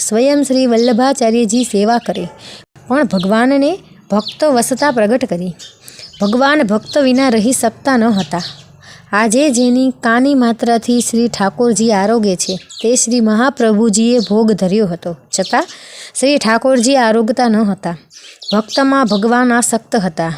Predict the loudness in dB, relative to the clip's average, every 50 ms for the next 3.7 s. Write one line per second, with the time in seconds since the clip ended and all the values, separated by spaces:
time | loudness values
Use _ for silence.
0 | -6 -4 -2 0 2 2 2 2 2 2 2 0 0 0 2 2 2 2 2 2
1 | 0 0 0 0 -2 -2 -4 -8 -6 -4 -4 -2 0 0 0 0 0 0 0 -2
2 | -2 -4 -4 -4 -6 -6 -10 -16 -20 -20 -20 -20 -20 -10 _ -4 -2 0 0 2
3 | 2 2 0 0 0 0 0 0 0 0 -2 -4 -6 -8